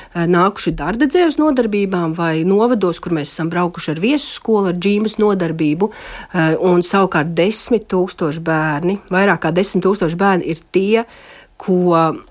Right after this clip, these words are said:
jau piem-, ko pieminēja klausītāji, kas ir, eh, Džimbas aģentu aizsniegti, un šobrīd Latvijā ir apmēram bišķi zem piecsimt Džimbas aģenti,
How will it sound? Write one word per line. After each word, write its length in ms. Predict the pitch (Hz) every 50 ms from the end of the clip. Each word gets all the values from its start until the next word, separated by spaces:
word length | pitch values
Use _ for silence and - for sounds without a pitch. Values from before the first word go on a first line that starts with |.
| - -
jau 200 | 190 180 165 156
piem-, 380 | - - 220 220 196 196 - - -
ko 240 | - 185 175 165 160 -
pieminēja 380 | - 214 196 190 170 160 139 -
klausītāji, 800 | - 196 185 190 220 240 - 214 180 156 - - 160 151 151 151
kas 180 | - 180 - -
ir, 140 | 175 170 170
eh, 140 | 165 147 - - _ _ _ _ _ -
Džimbas 680 | 185 180 - - 202 202 208 226 233 220 202 180 - - - -
aģentu 640 | 190 208 220 196 214 190 175 165 160 151 - - -
aizsniegti, 880 | - 196 233 226 208 - - - - - 185 170 151 147 - - 185
un 80 | 175 170
šobrīd 460 | - - 196 202 202 190 170 160 165 175
Latvijā 420 | 185 214 - - 220 196 170 165
ir 120 | 143 - - - - _
apmēram 600 | - 180 - - 190 190 196 202 214 202 170 156 147
bišķi 300 | 175 226 233 226 - -
zem 160 | - 180 160
piecsimt 540 | 156 - - 226 220 196 - - 170 156 156 156
Džimbas 440 | 165 175 190 190 208 208 196 - 196
aģenti, 560 | 208 226 214 208 175 156 156 160 160 - 226